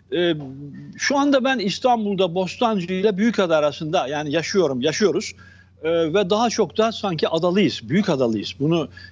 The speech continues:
e, söylemek isterim. E, adaları anlatırken sevgili Serhan, e, benim Prens Adalarım diye bir kitabım var. H M Ola yayınlarında çıktı. Bu İstanbul, e, Avrupa'nın kültür başkenti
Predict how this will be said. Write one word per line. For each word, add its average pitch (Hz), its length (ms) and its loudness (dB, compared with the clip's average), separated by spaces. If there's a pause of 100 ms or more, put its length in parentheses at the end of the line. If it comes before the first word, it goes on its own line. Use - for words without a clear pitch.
e, 147 220 4
söylemek 143 540 0 (160)
isterim. 127 640 0 (880)
E, 175 340 0 (220)
adaları 262 460 2
anlatırken 240 680 -2
sevgili 208 460 -2
Serhan, 190 380 0 (1120)
e, 180 40 0 (520)
benim 220 400 0
Prens 240 440 0
Adalarım 196 520 2
diye 254 180 -4
bir 240 60 0
kitabım 226 460 0
var. 120 160 2
H 208 280 4
M 226 100 0
Ola 196 220 4
yayınlarında 151 640 0
çıktı. - 420 -8 (280)
Bu 175 240 0
İstanbul, 220 960 2
e, 170 40 6
Avrupa'nın 202 580 2
kültür 190 400 0
başkenti 175 600 0